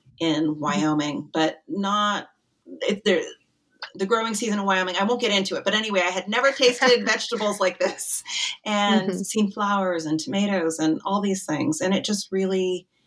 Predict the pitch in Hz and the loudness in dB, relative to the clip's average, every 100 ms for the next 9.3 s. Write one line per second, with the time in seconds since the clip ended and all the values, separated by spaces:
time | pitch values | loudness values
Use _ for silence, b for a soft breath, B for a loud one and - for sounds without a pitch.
0 | _ _ _ _ _ - 196 202 220 180 | _ _ _ _ _ 0 2 2 0 0
1 | 170 160 180 - _ _ 180 175 160 160 | 2 2 0 -4 _ _ -2 0 2 2
2 | 170 165 - 160 160 160 160 160 160 165 | 2 -2 -2 0 0 0 0 0 0 0
3 | 156 156 156 156 156 151 156 - _ _ | 0 0 0 0 0 0 -2 -6 _ _
4 | _ _ 156 156 151 156 135 - - 165 | _ _ -2 0 2 0 -2 -6 -4 -2
5 | 147 151 151 139 143 - - 196 _ _ | 0 -2 -2 -2 -2 -4 -6 -10 _ _
6 | _ - - 220 269 - 170 180 175 165 | _ -8 -4 0 2 2 2 -2 0 -2
7 | 160 - 156 151 147 175 220 294 285 220 | -2 -6 -2 -2 -2 -2 0 0 0 0
8 | 190 185 185 185 - 208 196 185 185 175 | 0 0 -2 -2 -2 -2 0 -2 0 0
9 | 170 170 | 0 -2